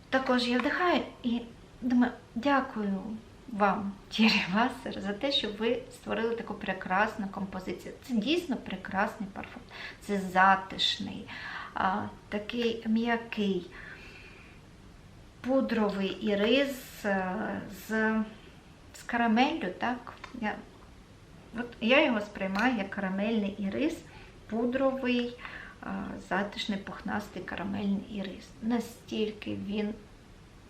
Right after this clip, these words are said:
приємний, настільки він мені створює цей кокон, огортає мене, заспокоює мене, втішає мене, радує мене. І, ну, от просто прекрасна, дійсно прекрасна парфумерна композиція.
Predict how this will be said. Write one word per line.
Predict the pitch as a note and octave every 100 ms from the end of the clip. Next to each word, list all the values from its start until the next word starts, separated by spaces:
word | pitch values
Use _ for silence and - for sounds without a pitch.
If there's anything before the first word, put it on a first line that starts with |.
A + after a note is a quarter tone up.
| - -
приємний, | F#3+ F#3 F#3+ G3 G3
настільки | G3 G3 - - G#3 - G3+
він | F#3 G3 G3+ G3 - -
мені | F#3+ G3
створює | G3 - G3 G3 F#3+
цей | G3 - - -
кокон, | G3 F#3 - G3+ G#3
огортає | F3+ G3+ - G3+ G3+ G#3+
мене, | G3+ F#3 G3+ G3+
заспокоює | G#3 - G#3 - - G#3+ G#3 F#3+ G3
мене, | F#3+ F#3 -
втішає | - - G3 - F3 F#3 G3+
мене, | G3 - G3+
радує | F#3 F#3 - - - F3+ G3+
мене. | F#3+ F#3+ F3+ - - - - - - -
І, | A3 - - - - -
ну, | A#3+ A3+
от | A3 - - - -
просто | A3 C#4 C#4
прекрасна, | G#3 F#3+ F3+ G3 F#3+ G#3+ G3+ F3+ F#3+
дійсно | G#3+ A#3+ G3
прекрасна | F3 F3+ - F#3 F#3 G3 F#3
парфумерна | F#3 - - G3+ F#3 F3 -
композиція. | F3 F#3 F3+ G#3+ C#4 - F#3+